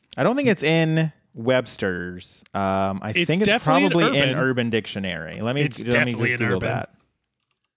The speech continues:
Speaker 1: Urban Dictionary dot com.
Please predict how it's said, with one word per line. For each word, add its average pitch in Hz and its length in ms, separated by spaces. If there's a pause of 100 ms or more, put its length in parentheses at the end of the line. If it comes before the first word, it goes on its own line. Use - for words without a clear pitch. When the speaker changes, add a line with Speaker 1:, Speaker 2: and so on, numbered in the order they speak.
(960)
Speaker 1:
Urban 131 680 (380)
Dictionary 98 960 (220)
dot 98 280
com. 98 640